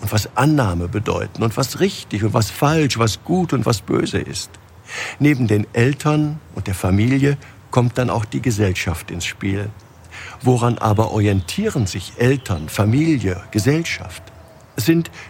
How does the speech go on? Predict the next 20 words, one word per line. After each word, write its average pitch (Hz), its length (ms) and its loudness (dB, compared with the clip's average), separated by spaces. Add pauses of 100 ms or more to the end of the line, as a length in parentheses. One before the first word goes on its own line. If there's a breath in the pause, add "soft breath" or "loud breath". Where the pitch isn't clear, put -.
(120)
die 147 60 0
berühmten 123 640 2
Werte, 123 420 2 (360 loud breath)
die - 60 0
unser 110 300 2
menschliches 120 640 0
Zusammenleben 107 840 2 (300 loud breath)
überhaupt 107 580 0
erst 110 320 -2
möglich 92 440 -2
machen. 101 400 -4 (600)
Aber 98 320 2 (240 loud breath)
woher 101 220 2
kommen 175 360 0
diese 92 300 -2
Werte? 95 400 -2 (260 loud breath)
Woher 123 280 2
kommt 165 360 0
die - 80 0
Orientierung? 110 760 -2